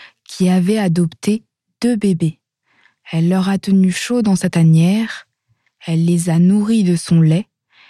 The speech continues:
elle les a regardés grandir comme ses petits. Je demande, « On peut donc être une fille et être loup ? »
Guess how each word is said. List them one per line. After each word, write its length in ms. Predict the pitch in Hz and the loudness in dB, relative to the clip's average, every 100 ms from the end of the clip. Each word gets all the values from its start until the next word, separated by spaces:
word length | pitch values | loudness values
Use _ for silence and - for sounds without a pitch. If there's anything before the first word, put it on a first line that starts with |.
| _ _ | _ _
elle 180 | 170 170 | -4 0
les 260 | 180 180 180 | 0 0 0
a 100 | 165 | -2
regardés 680 | 170 226 214 190 180 180 | -2 -2 -2 -2 -2 -4
grandir 920 | 165 151 185 202 185 190 214 226 - _ | -2 0 2 2 0 -4 -4 -8 -14 _
comme 200 | - 220 | -4 -2
ses 200 | 214 - | -2 -4
petits. 540 | 170 175 - - 180 - - _ _ _ _ _ | -4 -4 -4 -10 -12 -14 -20 _ _ _ _ _
Je 160 | - | -6
demande, « 480 | 220 208 196 175 165 - _ _ | -2 0 0 -2 -6 -12 _ _
On 100 | 208 | -2
peut 180 | 196 226 | 0 0
donc 260 | 214 339 370 | -2 -2 -4
être 220 | 233 - | -6 -2
une 120 | 208 | -2
fille 380 | - 320 392 269 | -2 -8 -6 -4
et 40 | |
être 260 | 220 - 220 | -4 -4 -2
loup ? » 180 | 220 339 | 0 -2